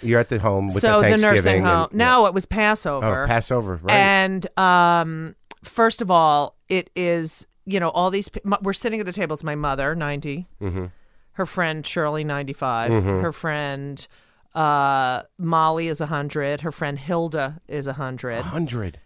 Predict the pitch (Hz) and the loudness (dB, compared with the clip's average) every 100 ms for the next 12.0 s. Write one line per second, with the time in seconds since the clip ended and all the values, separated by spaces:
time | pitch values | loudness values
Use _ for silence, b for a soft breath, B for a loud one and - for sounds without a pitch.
0 | _ - 175 165 156 151 151 - 202 - | _ -4 0 2 0 0 -4 -6 -4 -2
1 | 180 196 185 185 185 - - 180 160 147 | -2 0 0 0 -2 -4 -4 -4 -4 -6
2 | 147 135 135 147 147 151 135 123 131 147 | -4 -4 -6 -8 -8 -8 -6 2 4 4
3 | - 175 175 185 135 135 156 185 175 156 | 4 2 4 2 4 2 2 0 -4 -6
4 | _ 175 214 165 196 233 254 269 247 220 | _ 2 2 2 4 6 6 4 4 2
5 | 202 185 - 180 165 - 170 - 196 185 | 2 -4 2 4 4 2 -4 -2 0 0
6 | 180 170 185 175 156 147 135 - 165 _ | 0 -4 -2 0 0 0 -2 -6 -10 _
7 | - - 185 175 165 - 160 - 160 151 | -6 -2 0 0 -2 -2 -2 -2 -6 -6
8 | 143 143 139 143 156 160 147 - 165 165 | -4 -4 -4 -4 -4 -4 -4 -4 -4 -4
9 | - B 208 190 202 202 208 220 247 226 | -8 B 2 4 4 4 4 4 4 4
10 | 220 214 214 208 202 214 190 - 233 220 | 4 4 4 4 6 6 6 2 -4 -6
11 | - 220 - 170 151 170 240 196 170 - | 2 2 4 4 4 4 6 6 6 2